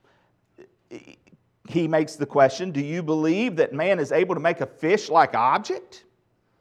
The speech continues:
in which over a hundred men may, can submerge under the water and remain for several, several days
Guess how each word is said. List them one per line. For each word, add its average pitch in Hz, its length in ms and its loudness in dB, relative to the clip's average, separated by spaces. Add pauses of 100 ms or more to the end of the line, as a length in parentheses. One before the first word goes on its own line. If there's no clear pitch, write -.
(160)
in 160 120 -2
which 180 200 2 (220)
over 185 380 8
a 139 80 8
hundred 226 300 10
men 269 340 10
may, 208 240 10
can - 400 2
submerge 185 640 8
under 190 200 8
the 170 80 2
water 208 400 10
and 190 100 6
remain 165 340 2
for 226 120 -2
several, 233 460 4
several 208 340 8
days 196 880 4